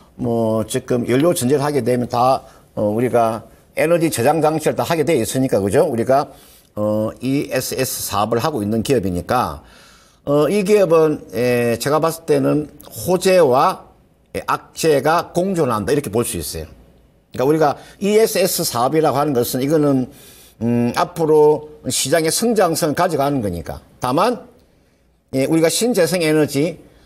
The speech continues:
우리가 뭐 태양광이나 풍력 쪽 같은 경우에는, 예, 이게 트럼프의, 예, 피해주가 될 수가 있는 거죠. 이거는, 어, 양면이 있습니다. 이거는,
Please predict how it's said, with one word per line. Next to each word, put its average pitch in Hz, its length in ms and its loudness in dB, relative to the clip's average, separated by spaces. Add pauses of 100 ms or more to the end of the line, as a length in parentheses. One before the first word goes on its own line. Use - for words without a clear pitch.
(140)
우리가 131 520 0
뭐 117 300 -2
태양광이나 147 560 0
풍력 220 400 -2
쪽 120 100 -2
같은 127 280 -2
경우에는, 113 680 2 (560)
예, 104 360 0
이게 120 120 -2
트럼프의, 156 840 2 (120)
예, 104 160 -4
피해주가 156 560 -2
될 147 180 2
수가 117 220 -2
있는 87 220 -6
거죠. 80 280 -6 (680)
이거는, 147 400 2 (540)
어, 113 320 2 (100)
양면이 156 400 2
있습니다. 143 640 0
이거는, 135 400 0